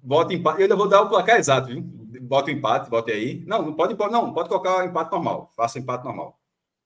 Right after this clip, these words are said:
Bota dez, dez. E veja se, se pode fazer também o placar exato.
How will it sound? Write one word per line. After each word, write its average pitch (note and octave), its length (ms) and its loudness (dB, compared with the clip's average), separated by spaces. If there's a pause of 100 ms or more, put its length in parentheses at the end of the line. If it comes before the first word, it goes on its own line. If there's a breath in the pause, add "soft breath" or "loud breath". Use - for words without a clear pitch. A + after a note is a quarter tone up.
(1160)
Bota C3+ 200 -2
dez, C3 360 0
dez. - 420 -4 (2750)
E A#2 80 -8
veja D#3 200 2
se, D3+ 420 -6
se - 180 -6
pode C#3 200 0
fazer B2+ 240 0
também C#3 380 0
o C3+ 60 -6
placar C#3 280 -2
exato. F2+ 300 -8